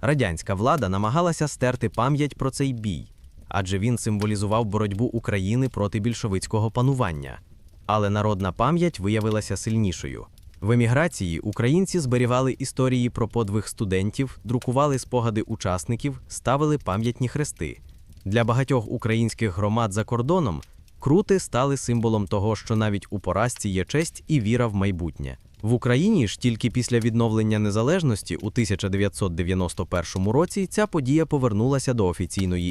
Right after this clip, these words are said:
історії. Почалися урочисті вшанування, відкривалися пам'ятники, у школах і вишах розповідали правду про подвиг трьохсот юнаків. У дві тисячі шостому році на місці бою відкрили меморіал пам'яті героїв Крут,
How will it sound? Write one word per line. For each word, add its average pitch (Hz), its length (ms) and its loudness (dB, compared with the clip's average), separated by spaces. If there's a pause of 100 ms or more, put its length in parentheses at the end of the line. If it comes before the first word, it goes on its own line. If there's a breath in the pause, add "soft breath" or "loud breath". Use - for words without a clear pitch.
історії. 76 640 -2 (440)
Почалися 202 460 2
урочисті 107 560 2
вшанування, 117 760 0
відкривалися 104 680 0
пам'ятники, 139 800 2 (200 soft breath)
у 123 100 -2
школах 180 520 2
і 120 100 2
вишах 135 440 0
розповідали 120 640 2
правду 120 440 2
про 101 160 0
подвиг 110 440 0
трьохсот - 540 -2
юнаків. 104 540 -2 (420)
У 139 120 2
дві 135 140 2
тисячі 147 400 0
шостому 110 520 2
році 135 320 2
на 92 100 0
місці 98 320 0
бою 120 320 4
відкрили 190 460 0
меморіал 123 520 4
пам'яті 117 440 0
героїв 107 500 2
Крут, 107 420 0